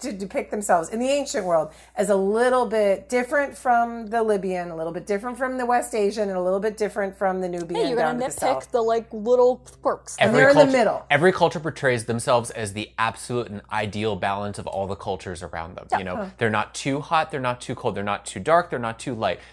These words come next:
Speaker 3: Um, they're not too, um, kind of wild, they're not too tame.
Speaker 2: Mm-hmm.
Speaker 3: They're just, just the right balance.
Speaker 1: Yeah.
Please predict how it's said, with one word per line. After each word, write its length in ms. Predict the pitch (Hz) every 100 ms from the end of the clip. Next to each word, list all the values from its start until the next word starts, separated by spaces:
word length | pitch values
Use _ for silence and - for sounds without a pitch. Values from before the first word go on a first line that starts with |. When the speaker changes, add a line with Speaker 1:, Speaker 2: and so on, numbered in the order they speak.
| _ 104
Speaker 3:
Um, 320 | 101 95 92
they're 160 | 104
not 260 | 101 98 -
too, 480 | - 113 104 104 101
um, 540 | 107 98 95 90 95 - - -
kind 160 | 120
of 160 | 98 101
wild, 500 | 104 113 123 127 117
they're 140 | 110
not 280 | 101 98 -
too 220 | - 110
tame. 380 | 98 - - 226 202
Speaker 2:
Mm-hmm. 80 | 214 -
Speaker 3:
They're 140 | 95
just, 360 | 98 - - -
just 240 | 123 -
the 60 | 101
right 240 | 110 -
balance. 560 | 87 - _ - - _ _ _
Speaker 1:
Yeah. 120 | 151